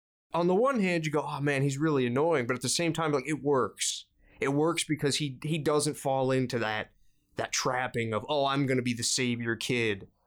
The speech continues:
Uh, and he really becomes, again, a part of the ensemble. He has a place in his, even though he isn't super powerful, and even though,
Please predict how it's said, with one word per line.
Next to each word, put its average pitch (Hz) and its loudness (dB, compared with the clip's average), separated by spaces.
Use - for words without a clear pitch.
Uh, 113 0
and 117 0
he 135 -4
really 131 2
becomes, 120 -2
again, 135 0
a - -4
part 107 -6
of 101 -4
the 113 -6
ensemble. 104 -2
He 147 -2
has 131 0
a 117 -6
place - -2
in 110 -4
his, 160 2
even 208 0
though 175 2
he 175 -4
isn't 156 0
super - -6
powerful, 110 -4
and 123 -2
even 127 0
though, 117 2